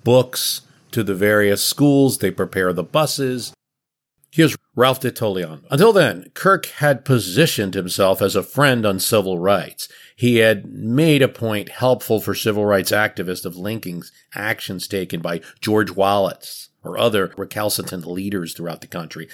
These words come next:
that breaking the law was breaking the law, whether it was a criminal stealing a purse or a government official not listening to a court order. In any case, the role of the governor here should have been pro forma and no role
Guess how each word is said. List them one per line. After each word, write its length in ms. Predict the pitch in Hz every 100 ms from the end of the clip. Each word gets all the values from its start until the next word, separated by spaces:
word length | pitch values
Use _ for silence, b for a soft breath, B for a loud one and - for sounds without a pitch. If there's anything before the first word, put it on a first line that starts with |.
| B
that 160 | 120 104
breaking 420 | 113 123 143 147
the 80 | 113
law 240 | 98 101
was 180 | 98 90
breaking 420 | - 92 95 104
the 80 | 95
law, 180 | 92 92
whether 200 | 90 90
it 60 | 82
was 160 | 85
a 40 | -
criminal 600 | - 104 113 104 80 - b
stealing 460 | - - 98 92 87
a 60 |
purse 640 | - - 90 - - - -
or 160 | 113 104
a 60 |
government 340 | 92 113 113 107
official 480 | 92 101 98 - 78
not 180 | 82
listening 280 | 92 87 85
to 80 | 85
a 40 |
court 280 | 82 98 90
order. 300 | 95 82 - _ _ -
In 120 | 160
any 160 | 170
case, 600 | 123 - 76 - - - _ -
the 100 | 120
role 240 | 156 165
of 60 | 127
the 60 |
governor 420 | 98 131 160 113 101
here 480 | - 98 90 87 _ _ _
should 220 | - 156 175
have 140 | 87
been 180 | 85 85
pro 280 | - 104 95
forma 380 | - 117 95 78
and 200 | 92 101
no 200 | 117 120
role 460 | 92 85 73 -